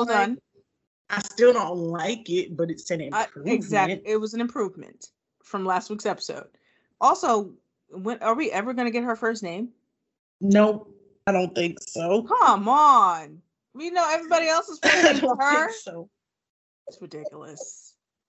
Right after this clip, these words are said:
Speaker 2: Unreal.
Speaker 1: Mm,
Speaker 2: Um,
Speaker 1: yeah.
Speaker 2: anything? Oh, Stamets. He tried to get cute with Michael. <laughs> Tried to get cute.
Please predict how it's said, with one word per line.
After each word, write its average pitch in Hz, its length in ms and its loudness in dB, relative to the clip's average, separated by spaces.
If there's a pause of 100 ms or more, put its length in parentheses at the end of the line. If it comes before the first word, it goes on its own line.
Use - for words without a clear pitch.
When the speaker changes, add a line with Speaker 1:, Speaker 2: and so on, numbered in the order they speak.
(500)
Speaker 2:
Unreal. 170 760 -10 (500)
Speaker 1:
Mm, 196 500 4
Speaker 2:
Um, 202 160 -4
Speaker 1:
yeah. 190 300 -4
Speaker 2:
anything? 269 440 -6
Oh, 269 220 2
Stamets. 226 960 -2
He 208 180 -8
tried 208 260 2
to 202 60 -6
get 196 200 -2
cute 214 360 -2 (440)
with 202 160 -4
Michael. 185 480 -4 (500)
<laughs> - 160 -6 (840)
Tried 208 200 0
to 220 80 0
get 226 140 -4
cute. 190 460 0